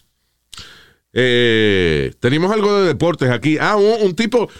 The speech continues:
eh, Speedy, can you help me understand something here?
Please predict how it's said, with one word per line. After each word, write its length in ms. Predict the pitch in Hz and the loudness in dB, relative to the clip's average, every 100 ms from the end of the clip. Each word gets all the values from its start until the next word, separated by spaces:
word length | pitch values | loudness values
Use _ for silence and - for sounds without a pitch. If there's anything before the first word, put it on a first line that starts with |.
| - | -20
eh, 360 | - - - 151 | -18 -16 -10 -8
Speedy, 360 | - 269 247 | -4 -2 -2
can 140 | 185 180 | -2 -4
you 160 | 214 214 _ _ _ _ - - | -6 -12 _ _ _ _ -20 -6
help 220 | 117 175 175 | -2 -2 0
me 220 | 185 170 | 0 0
understand 560 | 151 123 - 147 147 151 | 0 -4 -2 -2 -2 -2
something 420 | 165 156 147 143 | -2 0 -2 0
here? 240 | 147 156 | 0 -2